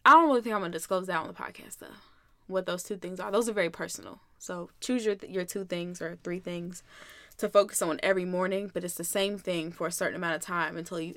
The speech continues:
you think you've gotten it out. And then, uh, I choose two things that I need to be better at. And instead of being like, "Damn, I'm so bad at this thing," or like, "God, if you could just make me better at this," right?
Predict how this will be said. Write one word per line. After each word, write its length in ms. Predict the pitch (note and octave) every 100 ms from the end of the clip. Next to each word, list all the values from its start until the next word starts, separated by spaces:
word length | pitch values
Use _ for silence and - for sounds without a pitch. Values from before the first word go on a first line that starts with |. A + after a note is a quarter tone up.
| -
you 120 | -
think 300 | F#3 F#3 F#3
you've 120 | - F3
gotten 260 | E3+ F3
it 120 | F3 E3+
out. 260 | F3 G3 - - _ _ - - - _
And 200 | G3 G3+ G3+
then, 480 | B3+ A3+ F#3+ G3 F#3+ _ _ _
uh, 240 | F#3 F3+
I 120 | - F#3+
choose 560 | - A3 G#3 G3 - - _ -
two 220 | - A3+
things 540 | G#3 G3+ F#3+ F#3 F#3+ - - - -
that 240 | F#3 F3+
I 40 | F3
need 160 | G3 F#3+
to 60 |
be 80 | F#3+
better 260 | F3+ F3 D#3+
at. 240 | D3 - - _ _ -
And 120 | F#3+
instead 240 | G3 A#3
of 80 | A3+
being 160 | G#3+ G#3
like, 180 | F#3
"Damn, 280 | F#3 G#3+ G3+
I'm 100 | G3
so 160 | - G#3
bad 220 | F#3+ F#3+
at 100 | F#3+
this 160 | G3 F3+
thing," 380 | - F#3+ F#3
or 80 | F#3
like, 360 | F3+ F3+ F3 - - - - - _ _ _ _ -
"God, 240 | G#3 G3+
if 120 | F#3
you 100 | A3+
could 140 | G3+ F3+
just 320 | A3+ A#3+ -
make 240 | A3+ A3+
me 160 | A3+ A3
better 380 | G3 G#3 G3+ F#3
at 300 | - F#3 G#3
this," 380 | A3 F#3 F3 -
right? 320 | F#3 F3+ F#3+